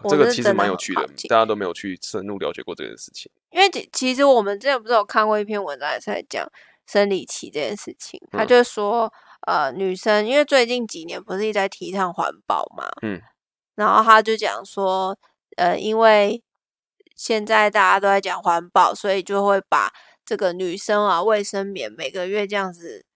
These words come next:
Speaker 1: 浪费掉，然后造成环境很大污染，所以鼓励大家开始用，呃，像月亮杯啊，
Speaker 2: 嗯。
Speaker 1: 然后或者是那种布的卫生棉等等，
Speaker 2: 嗯。
Speaker 1: 然后提倡环保之类的。
Speaker 2: 嗯。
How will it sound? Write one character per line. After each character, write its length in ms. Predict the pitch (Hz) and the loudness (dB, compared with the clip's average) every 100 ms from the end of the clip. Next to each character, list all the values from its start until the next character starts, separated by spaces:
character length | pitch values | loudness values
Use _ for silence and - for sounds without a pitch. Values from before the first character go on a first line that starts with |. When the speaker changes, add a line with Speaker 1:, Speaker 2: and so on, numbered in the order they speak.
| _ | _
Speaker 1:
浪 220 | 214 196 | 2 2
费 300 | 196 214 185 - | 2 -4 -4 -4
掉， 240 | 202 151 | -2 -2
然 80 | - | -2
后 140 | 180 | -4
造 220 | - 190 | 0 0
成 260 | 185 175 170 | 0 -8 -8
环 180 | 180 170 | -8 -8
境 220 | 190 185 | -8 -10
很 140 | 156 | -10
大 280 | 156 175 160 | -4 0 0
污 200 | 127 131 | -2 -4
染， 200 | 131 80 | -4 -6
所 160 | - 190 | -6 -6
以 60 | 190 | -6
鼓 180 | 185 135 | -6 -6
励 180 | 185 190 | -6 -4
大 220 | 185 180 | -4 -2
家 220 | 180 180 | -4 -6
开 180 | - 185 | -8 -10
始 80 | 170 | -8
用， 240 | 156 175 202 - _ - | -8 -6 -8 -20 _ -12
呃， 260 | - 143 | -8 -8
像 240 | 208 185 180 | -8 -8 -4
月 180 | 202 196 | -2 0
亮 320 | 202 196 208 | 0 -2 -4
杯 280 | 190 190 185 | -6 -4 -4
啊， 420 | 175 170 170 165 170 | -2 -4 -6 -10 -16
Speaker 2:
嗯。 80 | |
Speaker 1:
然 100 | 190 | -14
后 160 | 196 202 | -10 -8
或 220 | 214 185 | -4 -4
者 100 | 180 | -6
是 200 | - 202 | -8 -8
那 180 | 202 190 | -6 -6
种 340 | 190 160 131 _ _ _ - | -8 -12 -14 _ _ _ -4
布 220 | 254 190 | -2 0
的 180 | 185 165 | 0 2
卫 220 | 202 190 | 2 0
生 240 | - 196 | -6 -12
棉 260 | 185 156 - | -10 -12 -12
等 260 | - 82 - | -14 -16 -10
等， 120 | 120 | -8
Speaker 2:
嗯。 180 | 107 92 - - | -8 -12 -16 -12
Speaker 1:
然 160 | 175 | -8
后 100 | 185 | -6
提 300 | 190 - 156 | -8 -12 -16
倡 300 | - - 185 | -6 -4 -4
环 160 | 180 - - - | -4 -10 -6 -2
保 220 | - - | -2 -2
之 200 | - 95 | -14 -10
类 180 | 131 80 | -8 -10
的。 180 | - - | -14 -16
Speaker 2:
嗯。 200 | 110 92 | -12 -14